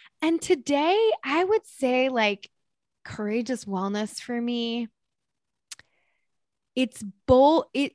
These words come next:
it's, I think it's about f-, learning how to be flexible f-, with myself. So where in the earlier days, I think it felt more like,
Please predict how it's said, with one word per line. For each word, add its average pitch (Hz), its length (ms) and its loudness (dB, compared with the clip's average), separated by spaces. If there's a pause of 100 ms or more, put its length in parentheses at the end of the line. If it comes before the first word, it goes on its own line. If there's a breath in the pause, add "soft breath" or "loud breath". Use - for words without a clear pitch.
it's, - 540 -6 (880)
I - 100 -8
think 277 320 -6
it's 320 160 -4
about 196 440 0
f-, - 140 -20 (640 soft breath)
learning 208 480 -2
how 190 260 0
to 190 140 -2
be 196 280 -10
flexible - 1300 -10 (200)
f-, - 300 -20
with - 320 -8
myself. 165 840 -8 (420 loud breath)
So 254 300 2
where 226 600 0 (120)
in 220 200 2
the 226 160 0
earlier 226 460 0
days, 185 560 -4
I 208 100 0
think 202 360 -6
it - 180 -6
felt - 320 -6
more 190 460 -4
like, 175 460 -8